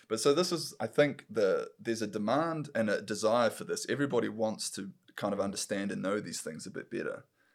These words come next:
and how they fit into the whole system. That's what I'm really excited about, to try and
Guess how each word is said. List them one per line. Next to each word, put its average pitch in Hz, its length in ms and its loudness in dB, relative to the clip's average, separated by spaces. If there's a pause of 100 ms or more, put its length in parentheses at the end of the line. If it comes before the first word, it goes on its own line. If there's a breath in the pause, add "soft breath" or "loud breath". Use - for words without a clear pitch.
and 101 200 -2
how 117 160 6
they 104 120 6
fit - 280 2
into 110 180 -2
the - 140 2
whole 78 180 0
system. - 500 -10 (160)
That's 135 220 4
what 123 80 2
I'm 120 140 2
really 110 200 2
excited 101 320 4
about, - 280 0
to 92 60 -10
try 95 280 0
and 92 100 0